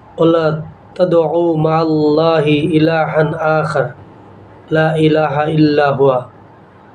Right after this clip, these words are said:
কখনো আল্লাহ তাআলার সাথে তুমি অন্য কোনো মাবুদকে ডেকো না, তিনি ব্যতীত অন্য কোনো মাবুদ নেই।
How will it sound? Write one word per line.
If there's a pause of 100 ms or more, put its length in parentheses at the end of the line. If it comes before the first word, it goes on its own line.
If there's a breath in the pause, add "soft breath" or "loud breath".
(140)
কখনো (120)
আল্লাহ
তাআলার
সাথে (560)
তুমি
অন্য
কোনো
মাবুদকে
ডেকো
না, (880)
তিনি
ব্যতীত (360)
অন্য (440)
কোনো
মাবুদ
নেই।